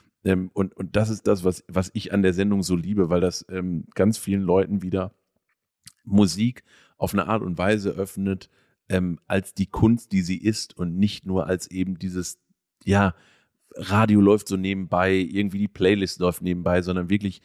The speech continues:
ich nehme mir die Zeit und beschäftige mich wieder mit dem, was Musik eigentlich, äh, eben ist, ne, so, und dann ist das irgendwie dieses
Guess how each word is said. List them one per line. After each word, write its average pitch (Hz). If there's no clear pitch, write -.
ich 85
nehme 101
mir 95
die 85
Zeit 98
und 90
beschäftige 92
mich 90
wieder 90
mit 87
dem, 92
was 85
Musik 95
eigentlich, 90
äh, 87
eben 85
ist, 95
ne, 90
so, 85
und 87
dann 90
ist 98
das 85
irgendwie 92
dieses 87